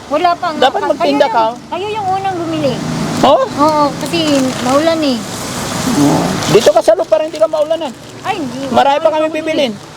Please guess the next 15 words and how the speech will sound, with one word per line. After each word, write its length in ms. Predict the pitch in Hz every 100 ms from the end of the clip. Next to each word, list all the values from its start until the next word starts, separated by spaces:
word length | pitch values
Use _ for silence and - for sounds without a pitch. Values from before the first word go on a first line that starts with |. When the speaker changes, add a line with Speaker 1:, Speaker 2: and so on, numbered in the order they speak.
| - - - - - - -
Speaker 1:
Promise? 640 | 269 349 392 311 330 466 -
Speaker 2:
Ito, 220 | - -
gusto 200 | 226 233 226
nyo 100 | 226
to? 160 | 269 277 - - - 262 139 - - - - -
Hmm. 280 | 190 180 151 151 -
Ito. 220 | 202 - 202 - - - - - - - - - - - - - - - - - - 180
Marami 240 | 220 247
ka 100 | 254
bang 180 | 226 214
anak? 240 | 180 220 311
Bakit 260 | 233 226
ang 120 | - 226
sipag 320 | 240 240 220
mo? 220 | 190 175